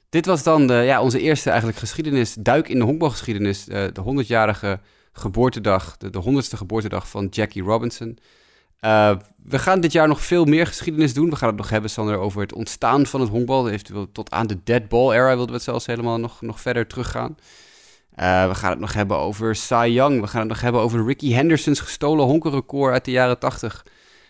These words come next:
Eh, we gaan het nog hebben over Joe DiMaggio, Lou Gehrig. Eh, ik, ik heb, ik heb gezien dat jij nog in een, eh, een blokje hebt gezet dat we het toch over beroemde,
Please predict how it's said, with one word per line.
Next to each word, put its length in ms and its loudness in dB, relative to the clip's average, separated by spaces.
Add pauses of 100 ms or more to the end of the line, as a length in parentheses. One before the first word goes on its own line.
(140)
Eh, 240 0
we 80 0
gaan 180 -2
het 100 -2
nog 160 -6
hebben 260 0
over 320 0
Joe 300 0
DiMaggio, 760 2
Lou 300 0
Gehrig. 600 2 (640)
Eh, 440 2
ik, 80 -2
ik 160 -4
heb, 160 -10
ik 120 -12
heb 160 -14
gezien 220 -4
dat 100 -4
jij 200 0
nog 200 -6
in 120 -8
een, 180 -6
eh, 260 -6 (480)
een 100 -10
blokje 260 -6
hebt 120 -8
gezet 220 -8
dat 120 -16
we 60 -20
het 60 -18
toch 140 -14
over 200 -6
beroemde, 440 -2